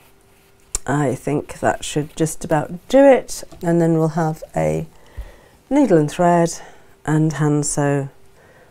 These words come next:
the opening close. You're fussy about your needles.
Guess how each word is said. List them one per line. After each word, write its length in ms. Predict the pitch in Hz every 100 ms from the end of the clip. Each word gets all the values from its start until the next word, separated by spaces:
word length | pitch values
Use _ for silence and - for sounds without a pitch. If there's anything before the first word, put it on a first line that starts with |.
| _ _ _ _ -
the 140 | 160 147
opening 400 | 139 156 151 147
close. 480 | - 165 151 131 - -
You're 140 | - 370
fussy 420 | - 494 - 170
about 300 | 143 135 110
your 80 | 185
needles. 680 | 208 196 160 131 131 -